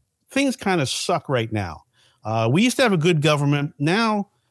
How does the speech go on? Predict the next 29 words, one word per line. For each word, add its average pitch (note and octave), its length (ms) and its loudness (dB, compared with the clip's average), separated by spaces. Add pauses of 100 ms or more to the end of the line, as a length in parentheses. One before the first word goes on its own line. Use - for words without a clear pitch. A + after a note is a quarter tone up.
(100)
uh, C3 180 -2
we've D3 120 0
got E3+ 180 2
these D#3 180 0
thirty F3+ 300 0
tyrants, D3 680 -2
and A#2 280 -2
they're G#2+ 120 0
being C#3 420 0
tyrannical, C3+ 840 -2 (400)
and B2 260 0
they D#3 100 2
say G3+ 300 0
that E3+ 140 -2
they're E3 140 0
trying D3+ 240 -2
to D3+ 40 0
implement C#3+ 300 -2
justice. B2+ 640 -4 (240)
But C#3+ 200 -2 (240)
is D3+ 200 0
justice G#3 500 -2
just - 240 -4
what F#3 120 -2
they C#3 100 0
tell G3 240 -2
us C4 140 -4
it D4 80 -4
is, D#4+ 340 -2